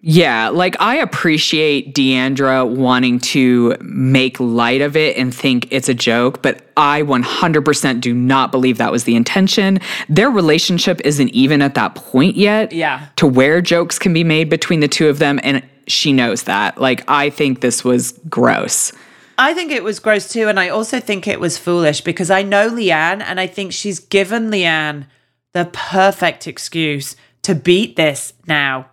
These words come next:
Speaker 2: with, to death.
Speaker 1: Yeah.
Speaker 2: Like, this
Speaker 1: Yeah.
Speaker 2: is never gonna go away. Leanne is, Leanne is gonna use this because this is one of the rare times where actually Leanne is in the right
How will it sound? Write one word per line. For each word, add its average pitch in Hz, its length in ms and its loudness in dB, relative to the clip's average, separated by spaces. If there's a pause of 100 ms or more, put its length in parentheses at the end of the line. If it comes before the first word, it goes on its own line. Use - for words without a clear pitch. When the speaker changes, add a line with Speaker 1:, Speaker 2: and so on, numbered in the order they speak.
(100)
Speaker 2:
with, 160 460 -6
to 180 120 -2
death. 165 160 0
Speaker 1:
Yeah. 117 280 0 (280)
Speaker 2:
Like, 185 300 -4
this 202 340 0
Speaker 1:
Yeah. - 0 -
Speaker 2:
is 254 160 -8
never 165 400 -2
gonna 151 220 -6
go 147 180 0
away. 143 180 0
Leanne 165 280 -2
is, 175 160 -10
Leanne 190 560 -2
is 208 100 -12
gonna 196 160 -8
use 180 280 -6
this 160 120 -8
because - 320 -6
this 233 240 -2
is 233 140 -4
one 202 240 2
of 220 160 -6
the 196 80 2
rare 175 400 0
times 180 440 -4
where 170 200 -2
actually 180 420 -4
Leanne 165 300 -2
is 160 120 -10
in 151 120 -8
the 135 100 -6
right 127 460 -2